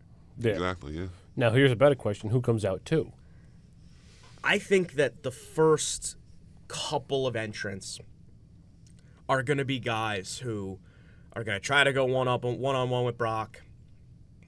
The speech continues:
Speaker 3: and they get thrown out within twenty seconds each.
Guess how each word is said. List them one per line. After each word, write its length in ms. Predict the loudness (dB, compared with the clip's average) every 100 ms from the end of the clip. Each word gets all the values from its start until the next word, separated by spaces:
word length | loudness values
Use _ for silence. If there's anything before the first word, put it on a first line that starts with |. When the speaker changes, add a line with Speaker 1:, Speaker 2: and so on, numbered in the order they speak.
| -14
Speaker 3:
and 280 | -10 -6 -4
they 80 | -4
get 160 | -4 -4
thrown 240 | -4 -2
out 220 | -4 -6 -10 -20 -20 -20 -20 -20 -20 -20 -20 -6
within 260 | -2 2 0
twenty 260 | -2 -6 -6
seconds 400 | -8 -10 -14 -14
each. 400 | -18 -16 -18 -16